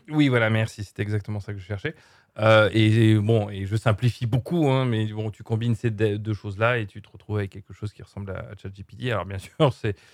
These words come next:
c'est une over, euh, simplification. Euh, je suis pas du tout professionnel là-dedans, mais c'est en tout cas ce que, ce que je peux comprendre. Qu'est-ce que t'en penses ? Genre,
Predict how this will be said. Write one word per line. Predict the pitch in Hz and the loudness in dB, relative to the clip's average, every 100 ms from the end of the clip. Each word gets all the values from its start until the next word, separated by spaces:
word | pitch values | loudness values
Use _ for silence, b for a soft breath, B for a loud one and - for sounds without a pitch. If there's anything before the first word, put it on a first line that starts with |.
| b b b | b b b
c'est | _ 113 110 | _ -12 -6
une | 117 120 | -4 -2
over, | 117 123 | 0 2
euh, | 127 120 104 101 104 107 | 6 6 6 6 2 -2
simplification. | - 113 110 107 113 113 - 165 202 - | -2 -2 -2 -6 -4 -6 -4 -4 -6 -8
Euh, | 101 98 101 101 104 | -12 -12 -12 -10 -10
je | - | -10
suis | 101 - 98 | -14 -14 -10
pas | - 127 | -4 -2
du | 110 117 120 | -4 -8 -8
tout | 147 135 135 | -10 -12 -10
professionnel | 117 107 113 110 104 98 | -10 -6 -6 -6 -8 -6
là-dedans, | 98 117 131 | -6 -6 -4
mais | 107 | -6
c'est | 98 - | -8 -16
en | |
tout | - | -20
cas | - | -20
ce | - | -16
que, | - 95 110 | -14 -14 -16
ce | _ | _
que | 92 | -20
je | _ | _
peux | 110 | -18
comprendre. | 98 - 113 | -16 -12 -12
Qu'est-ce | 110 110 | -8 -6
que | 113 | -4
t'en | 107 101 98 | 0 0 -2
penses ? | 92 95 _ - 110 _ | -8 -16 _ -20 -20 _
Genre, | - - | -20 -20